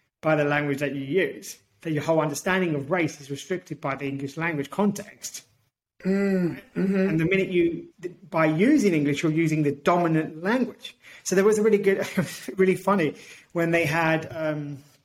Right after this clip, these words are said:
Speaker 1: what was the film Steven Spielberg just, just did? Uh, do you remember? Uh, West Side Story.
Speaker 2: Uh-huh.
Speaker 1: So Steven Spielberg purposely did not put Spanish subti-, uh, English subtitles when there was Spanish language was spoken.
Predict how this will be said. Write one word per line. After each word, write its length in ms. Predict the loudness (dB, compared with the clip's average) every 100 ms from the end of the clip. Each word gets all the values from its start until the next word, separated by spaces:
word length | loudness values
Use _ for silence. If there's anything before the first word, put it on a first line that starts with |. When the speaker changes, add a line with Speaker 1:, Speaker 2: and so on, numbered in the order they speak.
| _ _ _ _
Speaker 1:
what 120 | -10
was 100 | -8
the 60 | -6
film 220 | -4 -4
Steven 220 | -2 -4
Spielberg 520 | -4 2 2 4 2 0
just, 320 | -2 -4 -10 _
just 300 | -4 -4 -2
did? 300 | -4 -2 -4 -14 _ _ _ _ _ _
Uh, 180 | -4 -2
do 120 | 0
you 40 | 0
remember? 540 | 0 2 0 0 -4 -14 _ _ _ _ -10
Uh, 340 | -6 -2 -4 -6 -20 _ 0
West 240 | 2 2
Side 240 | 2 2 0
Story. 320 | -2 -2 -4 -12 _
Speaker 2:
Uh-huh. 300 | -2 2 2
Speaker 1:
So 140 | 2 0
Steven 340 | 2 2 2
Spielberg 600 | 2 0 0 2 2 2 -4 -16 _ _ _
purposely 800 | 0 2 2 -4 -8 -8 -10 -12 _ _ _ _
did 120 | 0
not 260 | 2 2 0
put 460 | 0 0 0 -8
Spanish 420 | -14 -4 -2 -2 -2
subti-, 460 | -4 -4 -6 -6 -6
uh, 100 | -4 0
English 320 | 0 2 0
subtitles 440 | -2 -2 -4 -4
when 200 | -4 -2
there 100 | -2
was 100 | -4
Spanish 420 | -8 -6 -6 -6 -4
language 320 | -4 -4 -6
was 120 | -12
spoken. 300 | -12 -14 -14